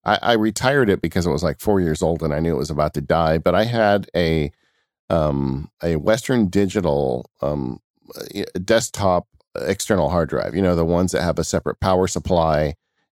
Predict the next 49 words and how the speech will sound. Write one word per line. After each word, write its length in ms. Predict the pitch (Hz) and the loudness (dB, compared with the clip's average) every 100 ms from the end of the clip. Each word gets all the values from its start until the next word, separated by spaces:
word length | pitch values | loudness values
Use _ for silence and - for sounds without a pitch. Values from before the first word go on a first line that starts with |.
| - | -2
and 160 | 92 | 0
they 100 | 85 | 2
hold 340 | 80 90 87 - | 2 2 0 0
the, 320 | 73 69 64 - | -2 -2 -6 -8
the 200 | 76 69 | -6 -6
desktop 560 | - 87 - 87 - | -2 -2 0 -2 -2
computer 400 | - 80 92 82 | -4 -4 -2 -2
size 320 | 76 80 76 | -2 -2 -2
hard 220 | - 85 76 | -2 -2 0
drives 380 | 85 80 80 | 0 0 -2
in 120 | 95 82 | -2 0
them. 280 | 85 85 - _ _ _ _ _ _ | 0 -2 -8 _ _ _ _ _ _
Um, 400 | 82 71 67 67 - | -2 0 -2 -6 -6
I 80 | 101 | -2
had 160 | 120 127 | 0 2
one 180 | 113 | 2
under 220 | 110 107 95 | 2 2 2
there, 380 | 87 85 87 - _ _ - | 2 2 -2 -8 _ _ -2
and 100 | 104 | 2
I 80 | 107 | 2
bought 340 | 107 104 104 - | 2 2 2 0
at 140 | 95 | 0
Home 240 | 107 104 | 2 2
Depot 420 | 101 101 107 107 110 | 2 0 2 2 2
just 220 | 98 - | -2 -2
the 160 | 95 | 2
industrial 580 | 90 85 92 - 101 95 | 2 2 0 0 0 0
strength 540 | 92 - 95 98 - - _ _ _ _ | 0 0 0 0 -4 -20 _ _ _ _
Velcro. 500 | - 95 101 107 98 | 0 0 2 2 2
I 40 | 101 | 2
mean, 140 | 92 | 2
they're 100 | 82 | 0
really, 240 | 82 87 95 | 0 -2 -2
they 100 | - | -2
have 220 | 107 107 | -2 -2
good, 280 | 101 113 120 - | 0 0 0 -4
they 80 | 104 | 0
have 140 | 95 | 0
really 240 | 101 131 107 | 2 2 2
good 220 | 104 101 | 0 2
Velcro 380 | 92 90 - 69 | 2 0 0 -4
if 120 | - | -4
you 80 | 80 | -4
go 160 | 85 | -2
to, 160 | 78 85 | -2 -2
like, 260 | 76 73 - | -2 -2 -4
a 160 | 60 | -6
home 200 | 64 82 | -4 -4
center. 480 | 80 69 67 64 62 | -4 -6 -6 -8 -10